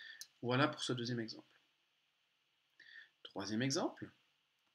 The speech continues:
j'ai donc bien une soustraction de ce polynôme par celui-ci. Donc je peux transformer ça par une addition, hein, remplacer ça par une addition, mais à condition de changer tous les signes ici à l'intérieur. Donc ça devient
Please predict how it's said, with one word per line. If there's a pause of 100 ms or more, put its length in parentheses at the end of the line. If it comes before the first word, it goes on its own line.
j'ai
donc
bien
une
soustraction
de
ce
polynôme (140)
par
celui-ci. (400)
Donc
je
peux
transformer
ça (180)
par
une
addition,
hein, (640)
remplacer
ça
par
une
addition,
mais
à
condition
de
changer
tous
les
signes
ici
à
l'intérieur.
Donc
ça
devient